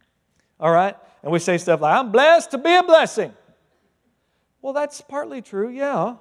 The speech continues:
But you're not only blessed to be a blessing. That's not the pronouncement that God gave over Abraham, which you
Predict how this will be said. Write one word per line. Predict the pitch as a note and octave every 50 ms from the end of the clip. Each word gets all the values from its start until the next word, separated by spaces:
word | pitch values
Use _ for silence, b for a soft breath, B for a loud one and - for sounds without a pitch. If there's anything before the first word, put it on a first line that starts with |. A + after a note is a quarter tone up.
| _ _ _ _ _ _ _ _ _ _ _ _
But | G#3+ A3 A3 C4+
you're | C#4
not | C#4 B3+ B3
only | A#3 A#3+ C4 C4 B3+ A#3+
blessed | F#3 F#3+ A3+ A3+ A3 A3 -
to | - C4 D#4+ F4
be | C#4 G3+ D3+
a | B2
blessing. | A2 A#2 G#2+ G2+ G2 - - C3+ E3 A#3+ C#4 _ _ _ _ _ _ -
That's | B3 D#4+ D#4+ D#4+ - -
not | A3 B3 D4 D#4+ D#4+
the | - G#3
pronouncement | E3+ - G3+ G#3 G#3+ B3+ D4 A3+ - G#3+ G#3 F#3
that | G#3 G3
God | F#3 A3 A3+ A#3+ G#3
gave | F#3+ B3 C#4 E4 E4 A#3+
over | G3+ F3 D3 D3+ D3
Abraham, | - D3 C#3+ C3+ C3+ A#2+ B2+ B2+ A#2+ B2 D3+ E3 F3 _ _ _ _ _
which | - F3+ F#3+ F#3 - - - _ _ _ _ _ _ _
you | _ G3 E3 E3+ G3 G#3 G3+ F#3+ F3+ E3+